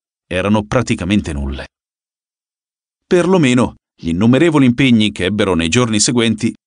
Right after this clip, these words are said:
gli permisero di tenere Seianus sotto controllo costante anche fuori dalla base. Lunedì pomeriggio recuperarono di nuovo le trappole dagli alberi. Per quanto non fossero state toccate per tutto il weekend,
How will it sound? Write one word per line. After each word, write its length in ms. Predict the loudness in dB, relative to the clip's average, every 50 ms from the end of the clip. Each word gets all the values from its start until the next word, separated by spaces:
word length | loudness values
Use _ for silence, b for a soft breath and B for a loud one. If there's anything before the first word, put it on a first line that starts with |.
| _ _ _
gli 200 | _ -6 -4 -2
permisero 580 | 0 0 2 2 2 2 2 2 0 0 0 -2
di 100 | -2 -2
tenere 300 | -2 -2 0 0 0 0
Seianus 560 | 0 0 0 0 2 2 2 2 0 0 -2
sotto 300 | -2 -2 -2 -2 -2 -2
controllo 440 | -2 -2 -2 0 0 0 0 0 -2
costante 640 | -4 -4 -6 -4 -4 -4 -4 -4 -6 -6 -6 -8 -10 -10 _ _
anche 280 | -2 -2 0 -2 -4
fuori 240 | -2 -2 -2 -2 0
dalla 220 | -2 -4 -6 -4
base. 360 | -6 -4 -4 -4 -6 -6 -10 -12 _ _ _ _ _ _ _ _ _ _ _ _ _ _
Lunedì 340 | -8 -6 -4 -2 -2 -2 -2
pomeriggio 580 | -2 0 0 0 0 0 0 0 -2 -2 -2 -4 _
recuperarono 760 | -6 -6 -2 0 0 0 2 0 2 2 2 2 2 0 0
di 120 | 0 2 2
nuovo 300 | 2 2 2 2 0 -2
le 120 | -2 -2
trappole 380 | -2 -4 -4 -4 -4 -4 -4 -2
dagli 220 | -2 -4 -4 -4
alberi. 460 | -4 -4 -4 -6 -8 -10 -10 -14 -18 _ _ _ _ _ _ _ _ _ _ _ _ _
Per 160 | _ -6 -4
quanto 320 | -2 -2 -2 0 0 0 0
non 140 | 0 -2
fossero 380 | -2 -2 -2 0 0 -2 -2 -4
state 260 | -2 -2 -2 -4 -4
toccate 480 | -6 -8 -8 -4 -2 -2 -2 -2 -6 -10
per 160 | -10 -14 -12
tutto 240 | -10 -12 -8 -6 -6
il 60 | -4
weekend, 480 | -4 -4 -4 -4 -6 -4 -6 -8 -10